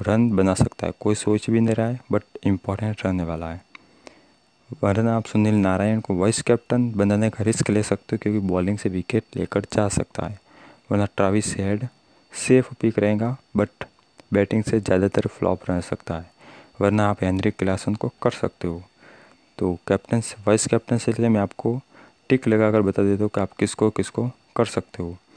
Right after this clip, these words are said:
अगर आपको सेफ जाना है, सुनील नारायण को कर सकते हो। अगर आपको थोड़ा सा रिस्क लेना है, तो मिचेल स्टार्क, वरुण चक्रवर्ती औ-, और यहाँ से एंडर रसेल और श्रेयस अय्यर, ये रिस्की प्लेयर है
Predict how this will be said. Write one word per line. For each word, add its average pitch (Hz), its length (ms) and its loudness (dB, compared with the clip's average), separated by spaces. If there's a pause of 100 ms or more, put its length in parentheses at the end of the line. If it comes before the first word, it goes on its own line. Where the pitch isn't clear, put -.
(420)
अगर 110 200 2
आपको 110 220 0
सेफ - 340 0
जाना 107 260 0
है, 117 200 -4
सुनील 104 300 2
नारायण 95 420 0
को 107 140 0
कर - 160 -2
सकते - 340 -6
हो। 117 140 -6 (560)
अगर 113 200 2
आपको 113 300 0
थोड़ा 123 380 0
सा 113 240 0
रिस्क - 460 -6 (120)
लेना 101 380 2
है, 120 120 -6 (160)
तो 92 60 0
मिचेल 90 400 2
स्टार्क, - 560 -4 (600)
वरुण 95 260 2
चक्रवर्ती 113 640 -2 (540)
औ-, 185 200 -2 (520)
और 104 220 2
यहाँ 87 160 -2
से - 180 -4 (240)
एंडर 90 280 0 (120)
रसेल 82 340 -6 (1000)
और 104 140 2
श्रेयस - 380 -4
अय्यर, 98 280 -8 (180)
ये 107 120 4
रिस्की 117 340 2
प्लेयर 113 320 4
है 127 140 0